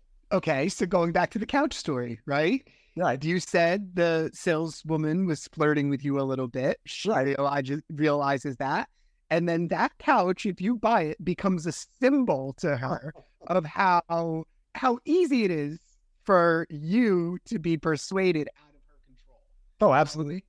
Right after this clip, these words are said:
Speaker 2: Oh, yeah. No, so I ended up buying, I ended up going to this other expensive, more expensive place and buying my, buying my couch.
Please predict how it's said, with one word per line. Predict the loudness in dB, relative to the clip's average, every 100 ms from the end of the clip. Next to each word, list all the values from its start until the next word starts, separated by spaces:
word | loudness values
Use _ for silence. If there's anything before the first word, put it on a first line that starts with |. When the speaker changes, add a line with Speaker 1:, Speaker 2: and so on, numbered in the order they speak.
| _ -4
Speaker 2:
Oh, | 2
yeah. | 4 4 -2 -14 -20 _ _ _ _ -2
No, | 2 2
so | 2
I | 4
ended | 4
up | 2
buying, | 4 2 2 0
I |
ended | 0 0
up |
going | 0 -2
to |
this | -4 -2
other | -2 -2
expensive, | -4 -2 -2 -2 -4
more | -2 -2
expensive | -2 -4 -2 -4
place | 2 2 2
and | -2
buying | 0 0 0
my, | 0 -2 -4 -4
buying | -2 0
my | -4
couch. | -2 -2 -2 -12